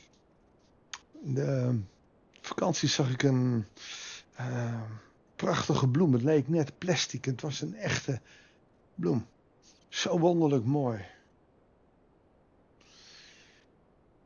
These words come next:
Dat je het gevoel hebt dat je iets hemels ziet. Gemaakt door de Hemelse Vader.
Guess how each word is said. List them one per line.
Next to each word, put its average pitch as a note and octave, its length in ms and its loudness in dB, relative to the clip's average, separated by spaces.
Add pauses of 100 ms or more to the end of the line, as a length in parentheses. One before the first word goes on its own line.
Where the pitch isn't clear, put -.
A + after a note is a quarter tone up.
(100)
Dat D3 220 2
je C#3+ 140 0
het C3 180 -2
gevoel E3 360 0
hebt A#2 260 -2 (200)
dat C3 200 -2
je - 120 -8
iets - 200 -6
hemels C#3 400 0
ziet. - 320 -14 (640)
Gemaakt D3 680 8
door C#3+ 160 10
de C3+ 120 6
Hemelse C#3+ 420 2
Vader. A#2 360 -12